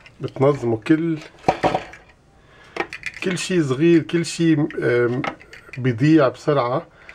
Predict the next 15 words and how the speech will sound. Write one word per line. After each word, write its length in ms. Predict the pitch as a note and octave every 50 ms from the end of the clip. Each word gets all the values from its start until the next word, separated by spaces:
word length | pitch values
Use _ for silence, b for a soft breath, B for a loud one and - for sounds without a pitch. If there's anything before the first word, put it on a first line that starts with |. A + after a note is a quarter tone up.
| B B B B B
بتنظموه 580 | A#2+ A#2+ A#2 - C3 A#2+ G#2+ G#2+ A#2+ C#3+ E3 D#3+
بالجوارير 560 | C3+ B2 A2+ G#2+ A2+ B2 B2 A#2+ C#3 C#3+ C#3
بشكل 480 | B2 A#2+ - C#3 - - C3 B2+ C3+ C#3+ - - - - - - - - _ _ - - - _ - - - - - - _ _ - - - - B B B B B B B B B _ -
تلاقوه 480 | - B2 - - D3+ C3+ B2+ C3+ C3+ B2
بسرعة، 580 | A#2+ A2 - - C3+ B2+ A#2 A2 A2+ A#2+ D3 B B B B B B B B _ -
وبيساعوا 680 | - A2 A2 A2+ A2+ - - C#3+ D3 C#3 B2+ B2+ C3 C3+ - _ B B B B B B B B B B B B B B B B B _ - _ -
كتير، 240 | - - D3+ D3
بيستوعبوا 1080 | C3+ A#2+ A2+ - - C3+ C3 A#2+ A#2 A2+ A#2 A2+ A2+ A2 A2 A2 G#2+ G#2+ G#2 A#2+ C3 -
أشياء. 440 | C#3+ - - - - B2+ B2 C3 D3 - - - _ _ _ _ _ _ _ _ _ _ _ b b b b b b b b b b b b b
حضيف 440 | - - - - A2+ A2+ D3 D3 -
البطارية 400 | D3+ A#2 A2+ A#2 - A#2+ A#2 C3
اللي 100 | B2+ A2+
استخدمتها 600 | A2 - - - - - B2 A#2+ A#2+ - A#2+ A2+
لل-، 400 | G#2+ A2+ B2+ C3 B2+ B2 A#2 A2 A2+ B B B B B B B B B B B -
آه، 360 | - A#2 A2 A2 A2 G#2+ G#2